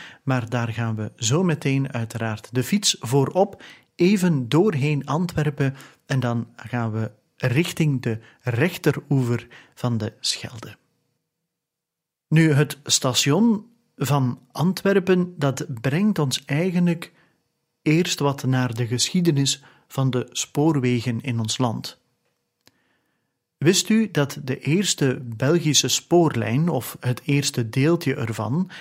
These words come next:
dat Brussel met Mechelen verbond, werd ingehuldigd op vijf mei achttienhonderdvijfendertig?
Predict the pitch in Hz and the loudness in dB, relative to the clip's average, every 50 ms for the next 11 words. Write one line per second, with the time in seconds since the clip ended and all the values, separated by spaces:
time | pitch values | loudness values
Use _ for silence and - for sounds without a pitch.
0 | - - - _ - 139 131 - - - 123 110 131 127 151 156 - - 143 127 | -20 -20 -10 _ -4 -4 -2 -4 -6 -8 -6 -2 0 0 0 2 2 2 2 2
1 | 120 120 - - _ _ _ 135 131 123 - - - - 120 120 151 180 175 - | 2 0 -4 -8 _ _ _ -2 -2 -2 -4 -8 -8 -4 -2 0 0 0 0 2
2 | 180 175 175 170 175 175 - - 120 139 135 127 127 135 135 139 135 - - - | 2 4 4 2 0 -2 -4 -4 -2 0 0 2 2 2 2 0 -2 -6 -10 -18
3 | - - - _ _ _ _ _ _ _ - 135 151 147 139 - - 180 190 202 | -20 -20 -20 _ _ _ _ _ _ _ 0 0 2 0 0 -2 0 2 2 2
4 | 190 - 165 139 117 147 156 143 135 131 117 - 120 - - - - 120 107 104 | 2 2 2 2 2 2 2 2 0 -2 -2 -4 -6 -6 -8 -12 -10 -10 -4 -2
5 | 120 147 190 214 185 - - 156 156 156 156 156 156 - - - _ _ _ _ | 0 0 2 0 0 0 0 0 2 2 0 0 -4 -8 -16 -20 _ _ _ _
6 | - 202 196 - - - - 170 151 127 131 135 135 123 120 117 - - - _ | -2 -2 -2 -2 -4 0 2 2 2 2 2 2 2 0 -2 -4 -6 -10 -18 _
7 | - 127 107 104 113 117 123 117 - 113 107 107 101 113 - - - 131 - - | -10 -8 -6 -4 -2 -2 -2 -2 -2 -4 -4 -4 -6 -8 -8 -10 -12 -14 -14 -14
8 | - - | -18 -20